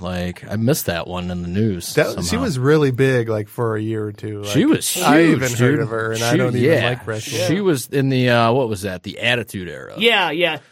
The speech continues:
Speaker 3: That's right around when I stopped watching it, but, yeah, I know China, like, she was very popular and big as well. Like, she had some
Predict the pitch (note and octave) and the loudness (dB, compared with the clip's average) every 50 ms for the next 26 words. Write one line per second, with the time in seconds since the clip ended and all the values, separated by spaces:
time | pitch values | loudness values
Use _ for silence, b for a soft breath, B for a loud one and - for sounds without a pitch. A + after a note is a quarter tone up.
0 | _ G3+ A#3+ C4 - - A3 C4 D4+ E4 D#4+ D#4+ C#4+ C#4+ C#4 C4 B3+ B3 A3 G3 | _ -2 -2 -2 -2 -2 0 2 2 2 2 0 0 0 0 0 0 -2 -2 -4
1 | - - - A3+ G3+ E3 D#3+ D#3 E3 F3+ G3+ G3 - A#3+ A#3 B3 C4 C4 - - | -4 -4 -2 -2 -2 -2 -4 -2 0 0 -2 -2 -4 -2 0 0 0 0 0 -2
2 | F3+ F3 E3 D#3 C#3+ - b b b b - F3+ B3+ C4+ G#3+ F3 G3 A#3 A3 F3+ | -2 -2 -2 -2 -6 -10 b b b b -4 0 2 2 2 2 2 0 -2 -4
3 | - - F3 D#3 D#3+ E3 E3 D#3 D3+ - E3+ D3+ C#3 C3 - - - G#3+ A#3 G#3 | -4 -4 -6 -6 -6 -6 -8 -8 -12 -12 -10 -10 -10 -10 -10 -10 -8 -6 -4 -2
4 | F3+ D#3+ - - - - _ _ _ _ _ - E3+ E3 G#3 A3 A3 G#3+ G#3 G3+ | -2 -2 -4 -6 -12 -16 _ _ _ _ _ -10 -6 -2 0 2 2 2 2 0
5 | A3+ A3 G#3+ G#3+ G#3+ F3+ F3 G#3 A3 G#3 E3+ C#3+ C3+ F3+ G3+ G#3+ G#3 F#3 E3 C#3 | 0 0 0 -2 -4 -2 0 0 0 0 -2 -4 0 2 4 4 4 2 -2 -4
6 | D#3+ F#3 F#3+ F#3 E3 D#3 C#3+ - F#3 F#3+ F#3+ F3+ - E3 D3 C#3+ C3+ C3 | -2 0 0 0 0 -2 -4 -6 -6 -6 -4 -6 -8 -10 -10 -12 -12 -16